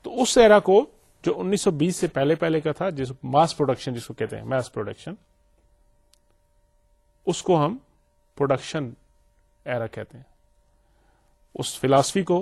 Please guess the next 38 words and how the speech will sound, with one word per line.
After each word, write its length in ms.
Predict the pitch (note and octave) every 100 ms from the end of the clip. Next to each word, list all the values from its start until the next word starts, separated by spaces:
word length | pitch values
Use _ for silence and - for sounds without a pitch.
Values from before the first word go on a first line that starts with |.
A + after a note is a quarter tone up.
| -
پروڈکشن 380 | C#3 C3+ - C#3
کانسیپٹ 420 | A#2 A#2 A#2+ -
کہتے 240 | A#2+ -
ہیں۔ 120 | - _ _ _ _ _ _ _ B2+
Yeah, 140 | A2+
I'll, 120 | A#2 A#2+
I'll 120 | C#3+ D#3+
go 160 | F3+
in 280 | B2 A#2+ A2+
detail 260 | A#2 B2 A2+
again, 280 | G#2+ A#2+ F#3+ _ _ _ _ _ _ _ -
but 100 | A2+ _
let's 380 | - D3+ - - - C3+
go 80 | C3
through 300 | - C3 F3 _
quickly 280 | C3+ B2+ B2+
those 360 | A#2+ A2+ B2 - _ -
<laughs> 340 | - - D3+
even, 240 | A#2 C#3+ - _ _ _ _
and 200 | - B2
then 80 | D#3
I'll 180 | C3 F3 - _ _
tell 200 | B2+ A2+ A#2
you 120 | E3 _ _ _ C3
what 180 | B2+
is, 160 | B2+ B2 -
what 160 | C3 B2
does 160 | A#2
this 140 | A#2+ -
production 560 | B2+ A2+ A2+ - B2+ A#2 - _ _ _ _ _ _ _ - -
concept 400 | A#2+ A#2+ B2 A#2+
mean, 220 | A#2 B2+ _ _ _ -
what 160 | C3+
does 100 | C3
this 100 | B2
product 380 | - B2+ C3+ C3+
concept 400 | B2+ A#2+ C3 A#2+
mean, 240 | A#2+ A#2+